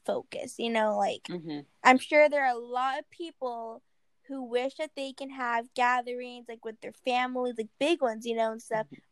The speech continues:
Speaker 1: but they can't because of what's going on. So I find it kind of a,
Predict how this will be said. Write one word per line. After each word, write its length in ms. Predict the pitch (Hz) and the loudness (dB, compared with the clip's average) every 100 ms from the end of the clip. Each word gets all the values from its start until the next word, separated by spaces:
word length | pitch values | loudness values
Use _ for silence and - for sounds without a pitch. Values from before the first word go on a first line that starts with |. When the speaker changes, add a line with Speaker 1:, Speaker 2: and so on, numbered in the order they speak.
| _ | _
Speaker 1:
but 120 | 240 - _ - | -2 -2 _ 0
they 120 | 302 | 0
can't 420 | - 247 214 240 - _ | 0 -4 -2 -4 -8 _
because 440 | 262 - 226 233 | -10 -2 -2 0
of 140 | 240 220 | -6 -8
what's 160 | 214 | -12
going 300 | - 320 330 | -10 -8 -6
on. 300 | 226 202 254 - _ _ _ - | -6 -8 -12 -16 _ _ _ -4
So 480 | 277 262 254 240 - - | 2 4 2 0 -6 0
I 140 | 277 | 0
find 320 | - 349 339 | 2 -2 -2
it 80 | 320 - | -10 -8
kind 240 | 285 277 | -8 -6
of 80 | |
a, 80 | 262 | -8